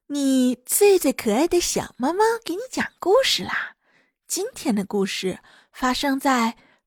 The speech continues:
本宇宙侍女座超本星系团本星系团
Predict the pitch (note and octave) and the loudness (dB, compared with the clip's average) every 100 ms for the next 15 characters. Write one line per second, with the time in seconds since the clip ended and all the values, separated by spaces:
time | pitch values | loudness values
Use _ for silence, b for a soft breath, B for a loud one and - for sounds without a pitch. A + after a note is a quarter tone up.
0 | _ A3 G#3 A#3 F#4 E4 G3+ - G#3 G3+ | _ 4 6 2 0 0 0 2 2 2
1 | G#3 b b - - - C#4 A3 G3+ F#3 | 0 b b -8 -2 0 2 2 2 2
2 | B3 A3+ G#3 A3+ b _ - - G4 G4+ | 6 6 6 0 b _ -4 4 6 6
3 | G4+ A3+ G#3+ - - E4 - D4+ - G3+ | 4 2 2 -6 -8 -8 -6 -4 -4 -4
4 | F#3+ G3 C#4+ _ A3 - - - E4+ G4 | -2 -2 -6 _ 2 2 -4 -10 -8 -6
5 | - B3 - F#3 G#3+ | -6 -6 -6 -6 -8